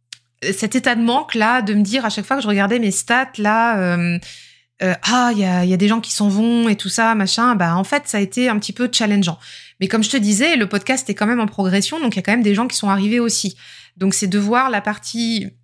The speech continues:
pleine du vase plutôt que la partie vide. Euh, autre chose aussi dont j'ai très très peu parlé,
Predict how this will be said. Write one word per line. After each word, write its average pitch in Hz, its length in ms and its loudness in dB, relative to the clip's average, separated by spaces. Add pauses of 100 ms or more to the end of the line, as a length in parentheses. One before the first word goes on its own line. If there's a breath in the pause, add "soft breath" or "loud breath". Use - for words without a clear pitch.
(340)
pleine 233 400 0 (100)
du 196 140 -2
vase 214 280 2
plutôt - 260 -8
que 226 100 -4
la 196 60 0
partie 202 280 -4
vide. 165 220 -6 (720 loud breath)
Euh, 233 640 2 (960)
autre - 240 -2
chose 349 240 0
aussi 254 240 -2
dont 233 120 0
j'ai 202 120 0
très 381 200 -2
très 294 180 -6
peu 294 160 -2
parlé, 202 460 -2